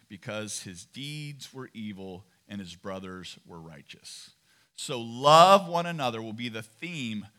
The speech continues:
really for the rest of the letter of First John. The English word, again, here is just translated love. But the Greek word for love here means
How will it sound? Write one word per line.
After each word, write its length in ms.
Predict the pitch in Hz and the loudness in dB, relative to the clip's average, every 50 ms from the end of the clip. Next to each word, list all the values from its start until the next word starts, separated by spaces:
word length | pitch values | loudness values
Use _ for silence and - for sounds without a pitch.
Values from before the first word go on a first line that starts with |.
| _ _ | _ _
really 240 | - 131 135 127 117 | -8 -6 -6 -6 -8
for 140 | - 127 113 | -10 -10 -12
the 100 | 107 98 | -12 -8
rest 480 | 98 117 120 131 - - - - - _ | -4 -4 -4 -4 -4 -8 -10 -12 -14 _
of 120 | 107 104 - | -16 -14 -12
the 80 | 104 | -12
letter 380 | 101 95 92 87 78 80 98 - _ _ _ _ _ | -10 -10 -10 -12 -12 -14 -18 -20 _ _ _ _ _
of 120 | 95 85 - | -20 -18 -14
First 260 | - 98 85 - - | -14 -12 -12 -14 -14
John. 380 | - 92 87 80 69 71 107 - _ _ _ _ - - _ _ _ | -14 -16 -16 -16 -18 -20 -20 -20 _ _ _ _ -20 -20 _ _ _
The 140 | 120 - | -14 -10
English 460 | - 151 175 196 190 185 170 - - 127 | -6 -4 -4 -4 -4 -4 -4 -6 -6 -6
word, 420 | 143 151 151 143 135 123 117 113 - - - _ | -4 0 0 2 0 0 -4 -8 -16 -20 -16 _
again, 320 | 135 117 113 123 123 123 120 | -12 -10 -10 -8 -10 -10 -10
here 280 | 120 131 127 120 123 | -10 -10 -8 -8 -8
is 220 | 117 82 110 104 - | -8 -10 -12 -12 -12
just 360 | - 120 113 - - - - _ _ _ _ _ - | -12 -12 -12 -12 -12 -14 -18 _ _ _ _ _ -16
translated 720 | - - 120 123 123 107 113 117 113 113 107 104 95 98 - _ _ _ _ _ _ _ | -12 -10 -8 -8 -8 -8 -8 -6 -6 -6 -6 -8 -12 -14 -18 _ _ _ _ _ _ _
love. 460 | - 90 101 107 107 101 85 73 65 - 113 123 - | -14 -8 -4 -4 -2 -4 -4 -8 -14 -20 -20 -16 -10
But 200 | - 127 - - | -10 -10 -8 -8
the 100 | 175 127 | -12 -12
Greek 420 | 120 104 113 139 185 214 220 - - | -12 -10 -4 -4 -2 -2 -4 -6 -10
word 300 | 131 139 135 135 127 - | -6 -4 -4 -4 -6 -8
for 160 | - 135 120 | -10 -8 -6
love 240 | 117 113 107 101 - | -4 -4 -4 -4 -6
here 260 | - 110 107 104 104 | -10 -10 -8 -8 -6
means 440 | 104 104 104 101 101 101 - - | -8 -6 -6 -8 -8 -8 -10 -14